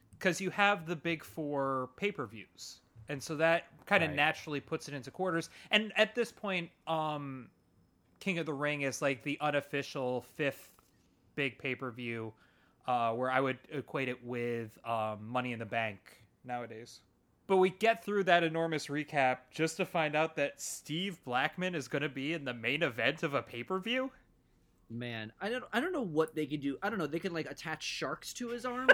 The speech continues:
Speaker 3: Like, I don't know what they can do to try to, like, I know that he's, like,
Speaker 2: <laughs>
Speaker 3: Lethal Weapon. He's so scary. And, but he comes out, he looks such a fucking doofus that, I'm sorry, I know he can probably kill me with his hands. But just, like, he looks like such a fucking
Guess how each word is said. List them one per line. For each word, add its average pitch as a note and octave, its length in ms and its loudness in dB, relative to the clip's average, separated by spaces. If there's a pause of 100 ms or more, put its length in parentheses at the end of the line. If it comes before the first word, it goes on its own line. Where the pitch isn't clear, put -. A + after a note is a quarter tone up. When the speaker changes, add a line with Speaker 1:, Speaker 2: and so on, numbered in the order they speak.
Speaker 3:
Like, G#3 160 -4
I A3 40 0
don't D4 100 0
know E4 80 -2
what G#3+ 240 0
they G#3+ 100 4
can G#3+ 220 -2
do D#3+ 500 2 (340)
to F#3 100 -2
try F#3 180 0
to, E3 80 2
like, D#3+ 220 2
I F3+ 100 2
know G3+ 120 2
that G#3 120 6
he's, G#3 100 6
like, F#3 180 2
Speaker 2:
<laughs> - 540 -2
Speaker 3:
Lethal G#3+ 500 6
Weapon. E3 600 4
He's E3 200 -2
so G3+ 160 0
scary. D3+ 960 0 (200)
And, D#3+ 100 -2 (120)
but E3+ 100 -4
he E3+ 40 -4
comes G#3 280 -4
out, G#3 80 -2
he G3 80 -2
looks G#3+ 120 -6
such C4+ 120 -8
a E4+ 60 -2
fucking F#3 540 -6
doofus B2+ 500 -4
that, D#3+ 200 -2
I'm F#3 100 0
sorry, A#3 440 2
I G#3 100 2
know A3+ 180 4
he A#3+ 80 4
can A3+ 200 2
probably G#3 480 -2
kill - 260 -2
me F#3+ 140 2
with E3 180 -2
his E3 160 -4
hands. D#3 800 -4 (460)
But G3 100 2
just, B3+ 180 -4
like, A#3+ 100 0
he A3+ 80 -4
looks A#3+ 180 -6
like D#4+ 100 -6
such C4+ 100 -10
a - 60 -6
fucking - 680 -12